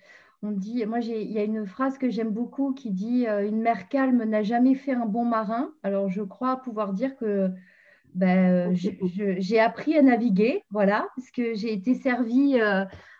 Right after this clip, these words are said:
en termes de bourrasques, de vagues et de tsunamis.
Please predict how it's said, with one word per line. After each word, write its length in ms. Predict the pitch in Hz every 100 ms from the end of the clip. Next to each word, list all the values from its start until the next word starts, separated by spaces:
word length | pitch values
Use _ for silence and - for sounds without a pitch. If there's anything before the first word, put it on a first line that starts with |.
| -
en 140 | 214
termes 440 | 190 240 240 214
de 240 | 196 202 202
bourrasques, 640 | 185 226 214 226 233 -
de 200 | 202 185
vagues 340 | 190 214 220 208
et 60 |
de 120 | 185
tsunamis. 680 | 196 - 214 202 196 240 392